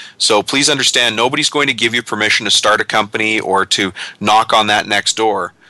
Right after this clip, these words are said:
I will give you that permission to do it, and I want you to, because I fully believe, and all of us here believe,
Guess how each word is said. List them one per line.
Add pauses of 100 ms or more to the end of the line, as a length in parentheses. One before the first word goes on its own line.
(280)
I
will
give
you
that
permission
to
do
it,
and
I
want
you
to,
because
I (140)
fully
believe,
and
all
of
us
here
believe,